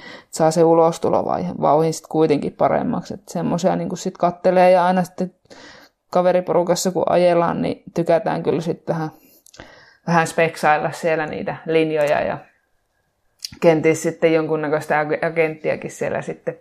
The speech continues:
pälyillä, mutta, mut sit se toka kierros sit sen toisen, yleensä ajaa ne pätkät niinku peräkkäin, jos on mahdollista,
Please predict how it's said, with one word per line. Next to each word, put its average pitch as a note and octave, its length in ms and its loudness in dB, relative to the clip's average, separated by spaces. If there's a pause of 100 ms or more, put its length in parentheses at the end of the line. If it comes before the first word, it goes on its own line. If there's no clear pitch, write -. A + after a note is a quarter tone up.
(120)
pälyillä, D3+ 420 2
mutta, - 360 -6 (800)
mut D#3 180 -6
sit E3+ 180 -2
se F3 80 -2
toka F3 320 4
kierros G3+ 380 0
sit - 200 -8 (100)
sen F3+ 180 -8
toisen, F3+ 500 2 (180)
yleensä E3 320 0
ajaa F3 200 4
ne E3+ 100 -2
pätkät E3 360 -2
niinku D#3+ 180 -10
peräkkäin, D#3 640 0
jos - 180 -8
on - 80 -8
mahdollista, D3+ 680 -4